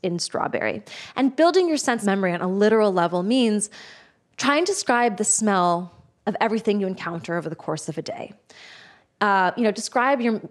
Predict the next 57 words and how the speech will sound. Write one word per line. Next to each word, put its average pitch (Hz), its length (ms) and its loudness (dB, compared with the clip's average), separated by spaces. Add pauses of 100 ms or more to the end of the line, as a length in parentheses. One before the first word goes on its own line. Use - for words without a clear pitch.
the 208 80 -10
smell 269 180 2
of 269 80 0
your 269 80 0
mouthwash 202 480 0
in 180 60 -4
the 170 60 -2
morning. 170 300 -4
Describe 202 400 -2
your 220 100 -2
shampoo 214 640 0
in 175 120 0
your, 170 80 -6
the 170 120 -4
shower. 175 420 0
Describe 220 680 0 (120)
the - 80 -4
coffee 214 640 2
as 165 160 2
you're 175 80 2
making 170 360 0
it. 165 180 -6
Describe, 233 540 0 (380)
you 269 80 2
know, 202 280 4 (100)
that, - 260 0
take 247 160 4
a 277 40 6
little 254 340 2 (160)
smell - 600 -2
of 214 60 2
that 214 220 -2
parsley 226 440 0
before 185 240 -2
you 185 80 0
put 185 160 -6
on 190 140 0
your 196 120 -4
f-, - 200 -20 (180)
food 269 240 4
at 240 140 0
night. 165 240 -8 (400)
Um, 214 320 2
and 233 160 0
really 294 220 4
putting 302 600 0
language 202 720 2
on 185 160 0
aromas 165 420 0
helps - 500 -2
us 170 180 0
lock 170 380 -2
them 175 180 -4
in 185 140 -2
our 165 140 -2
brains. 156 600 -4
And 262 420 0